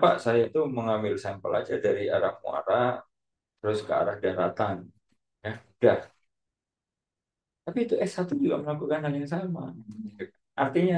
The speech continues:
tetap harus ditabrakin lagi gitu. Apakah ditabrakkan dengan pasang surut, kayak gitu kan. Apakah ditabrakkan dengan, eh, apa, suplai air tawar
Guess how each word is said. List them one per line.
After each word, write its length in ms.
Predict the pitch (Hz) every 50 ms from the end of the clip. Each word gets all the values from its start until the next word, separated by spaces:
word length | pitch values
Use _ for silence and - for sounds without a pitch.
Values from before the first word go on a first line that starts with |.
| 165 135 -
tetap 220 | 175 - - - - 175
harus 160 | 165 165 160 156
ditabrakin 600 | 156 151 175 156 - - 143 139 139 - 135 - - -
lagi 220 | 127 127 127 139 135 131 120
gitu. 120 | - _ _ _ _ _ _ _ _ _ _ _ _ _ -
Apakah 340 | - _ 95 - - 101 98 101 -
ditabrakkan 640 | - - 98 98 98 - 101 92 - - - 104 98 98 101
dengan 220 | 95 95 92 - - -
pasang 280 | 92 87 - 95 - - -
surut, 540 | 156 180 190 185 165 165 165 165 165 - - -
kayak 260 | 170 170 - - - _
gitu 180 | 139 143 - - -
kan. 120 | - - - _ _ _ _ _ _ _ _ -
Apakah 280 | - - 101 104 110 107 92
ditabrakkan 640 | 95 - 101 98 - - 98 - - - 113 104 104 101
dengan, 400 | 101 101 98 98 98 98 98 98 95 95 - _ _ _ _ _ _ _ _ _ _ _ _ -
eh, 840 | - 101 98 95 95 95 92 95 95 95 95 95 95 95 95 92 90 92 - - _ _ _ _ _ _ _ _ _ _ _ _ - -
apa, 140 | 85 85 85 85 -
suplai 340 | - - - 110 107 104 104 101 - 98
air 280 | 107 107 107 110 107 104 104 - - -
tawar 420 | 139 165 175 180 175 175 175